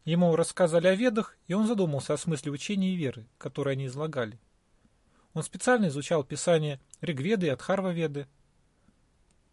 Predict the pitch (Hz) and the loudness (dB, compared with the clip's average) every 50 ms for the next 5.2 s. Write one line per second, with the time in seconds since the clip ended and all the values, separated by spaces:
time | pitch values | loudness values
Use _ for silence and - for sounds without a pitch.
0 | _ _ _ _ _ _ _ _ _ _ _ _ _ _ _ _ _ _ _ _ | _ _ _ _ _ _ _ _ _ _ _ _ _ _ _ _ _ _ _ _
1 | _ _ _ _ _ _ _ _ _ _ _ _ _ _ _ _ _ _ _ _ | _ _ _ _ _ _ _ _ _ _ _ _ _ _ _ _ _ _ _ _
2 | _ _ _ _ - - _ _ _ _ _ _ _ - 156 - - 247 202 220 | _ _ _ _ -20 -20 _ _ _ _ _ _ _ -8 -6 -4 -2 0 2 4
3 | 240 233 220 202 175 208 262 254 - 180 156 - 156 - - - 214 214 - - | 4 4 4 4 4 2 0 0 -2 -4 -6 -6 -8 -6 -2 -2 -2 -2 -2 -4
4 | 196 185 - _ _ _ _ _ - 170 202 190 208 185 139 143 135 127 - - | -6 -6 -6 _ _ _ _ _ -6 -4 -2 -2 -2 -2 0 0 0 -2 -2 -6
5 | 120 113 113 104 | -10 -12 -12 -14